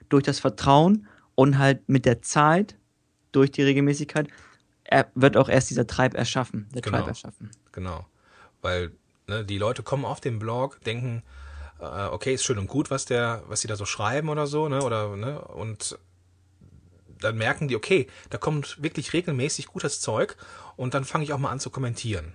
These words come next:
Speaker 2: ne, und dann tauscht man
Speaker 1: Genau.
Speaker 2: sich aus und dann, ähm, lernt man auch den, den Blogger dahinter ein bisschen kennen, man, der Blogger lernt die, die Leser besser kennen und,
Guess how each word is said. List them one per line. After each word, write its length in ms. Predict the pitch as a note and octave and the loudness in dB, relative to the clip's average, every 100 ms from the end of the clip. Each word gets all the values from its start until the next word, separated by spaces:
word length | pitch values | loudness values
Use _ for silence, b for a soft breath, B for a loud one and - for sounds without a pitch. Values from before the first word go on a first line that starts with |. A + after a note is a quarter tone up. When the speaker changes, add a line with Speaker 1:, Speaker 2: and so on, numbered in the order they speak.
| _ _ | _ _
Speaker 2:
ne, 120 | A2+ B2 | -6 -4
und 100 | A#2+ | -2
dann 140 | A2+ | -2
tauscht 260 | C3 C3+ - | 0 0 2
man 100 | B2+ | 2
Speaker 1:
Genau. 100 | A#2+ | 2
Speaker 2:
sich 140 | A#2 | 0
aus 380 | C3 C#3+ C#3+ C3+ | 2 2 2 0
und 140 | A2+ | -6
dann, 240 | A#2+ A#2+ A#2 B B B B B | -6 -6 -10 B B B B B
ähm, 160 | G#2 G#2 | -4 -2
lernt 200 | A2+ C3+ | -2 -2
man 120 | B2+ | -2
auch 200 | A2 A#2 | -2 -4
den, 240 | A2 G2 | -4 -4
den 160 | G2+ F#2+ | -4 0
Blogger 300 | B2 D3+ C#3+ | 2 2 2
dahinter 320 | A#2+ B2 B2 | -2 -2 -4
ein 80 | A2 | -4
bisschen 260 | A2 A#2 | -4 -6
kennen, 320 | G#2+ A2 G#2+ G#2+ | -6 -6 -6 -6
man, 360 | G2+ G2 G2 | -6 -6 -8
der 120 | F#2+ F2+ | -8 -2
Blogger 300 | G#2+ A#2+ G2+ | -2 0 -2
lernt 320 | G#2 G#2+ F2 | -4 -4 -6
die, 240 | F2+ F2 - B B | -8 -8 -10 B B
die 60 | G#2 | -4
Leser 360 | G#2+ D3 D3 B2+ | 0 0 0 -2
besser 260 | B2 B2 | -2 -4
kennen 480 | - C3 A#2+ A#2+ A2+ | -6 -6 -4 -6 -6
und, 340 | - G2+ - | -6 -8 -10